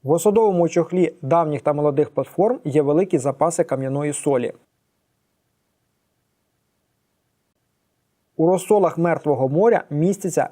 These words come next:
чи не найбагатші на землі родовища сірки.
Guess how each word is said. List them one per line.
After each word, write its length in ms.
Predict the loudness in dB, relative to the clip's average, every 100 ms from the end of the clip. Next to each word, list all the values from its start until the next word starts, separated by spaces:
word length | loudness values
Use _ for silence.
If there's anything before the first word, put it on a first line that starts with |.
| -8
чи 140 | -4
не 100 | -2
найбагатші 640 | 0 0 -2 0 -2 -4 -8
на 120 | -6
землі 420 | -4 0 0 -2 -10 _ _ _ _ _ _ _ _ _ _ _ _ _ _
родовища 640 | -4 -2 0 0 0 -2 -6
сірки. 560 | -6 -8 -4 -4 -6 -10